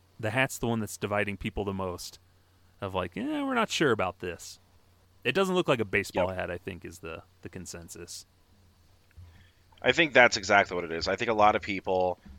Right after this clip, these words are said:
Speaker 2: just look at the, 'cause at the end of the day, like,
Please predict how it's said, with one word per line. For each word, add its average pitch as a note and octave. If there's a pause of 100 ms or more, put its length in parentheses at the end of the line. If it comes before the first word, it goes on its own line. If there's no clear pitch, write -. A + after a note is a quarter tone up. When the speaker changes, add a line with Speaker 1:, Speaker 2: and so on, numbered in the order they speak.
(380)
Speaker 2:
just G#2+
look G2
at G#2
the, G#2+
'cause C3+
at C#3+
the C#3
end C#3
of B2+
the A2+
day, G#2
like, E2+